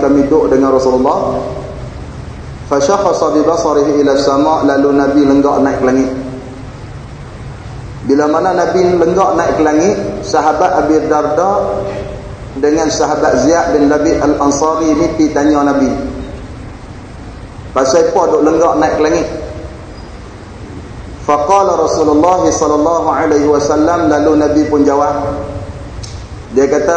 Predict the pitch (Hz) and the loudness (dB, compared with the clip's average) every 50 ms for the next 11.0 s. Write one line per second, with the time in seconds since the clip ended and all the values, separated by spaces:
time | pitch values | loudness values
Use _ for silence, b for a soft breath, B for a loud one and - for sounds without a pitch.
0 | 170 170 170 170 170 170 165 160 147 156 156 156 156 151 151 151 151 160 170 170 | 2 2 2 2 2 2 2 2 2 2 2 2 2 2 2 2 4 4 2 2
1 | 165 165 156 147 143 147 147 147 151 - 165 165 160 156 143 - 156 147 143 143 | 2 2 2 4 4 4 2 2 0 0 0 2 2 2 2 2 2 2 2 2
2 | 135 156 160 151 147 147 143 143 143 139 143 139 135 135 143 139 131 123 139 139 | 2 2 2 4 4 4 4 4 4 4 4 4 4 2 2 2 2 0 -2 -4
3 | 135 - - - - - - - - - - - - - - - - - - - | -6 -6 -8 -10 -10 -12 -14 -14 -16 -16 -16 -16 -18 -18 -18 -18 -18 -18 -18 -16
4 | - - - 160 160 160 156 - 190 190 190 185 - 160 156 151 151 175 175 - | -10 -4 -2 -2 -2 -2 0 0 2 2 2 2 2 2 2 2 2 2 2 0
5 | - 135 143 151 156 160 170 170 165 180 180 175 156 123 120 104 87 - - - | -2 -2 0 2 2 4 4 2 2 2 2 0 0 0 -2 -2 -2 -6 -10 -12
6 | - - - - - - - - - - - - - - - - - - - - | -12 -14 -14 -14 -16 -16 -16 -16 -16 -16 -16 -16 -16 -16 -16 -16 -16 -16 -16 -16
7 | - - - - - - - - - 135 131 139 143 156 151 147 156 151 160 170 | -14 -14 -14 -14 -14 -14 -14 -12 -6 -2 -2 0 2 2 2 4 2 2 2 2
8 | 170 165 165 160 147 147 - 165 160 160 160 156 151 143 143 143 143 - - - | 2 0 0 0 0 0 0 2 2 2 2 2 2 0 0 0 0 -2 -2 -4
9 | - - - - - - - - - - - - 127 131 147 147 151 151 147 151 | -6 -8 -10 -10 -12 -12 -14 -14 -14 -16 -12 -6 -2 -2 0 0 0 2 2 4
10 | 147 147 147 - 165 170 160 151 147 151 151 147 151 151 139 139 113 - - | 4 2 2 2 2 4 4 2 0 0 0 0 0 2 2 0 0 0 2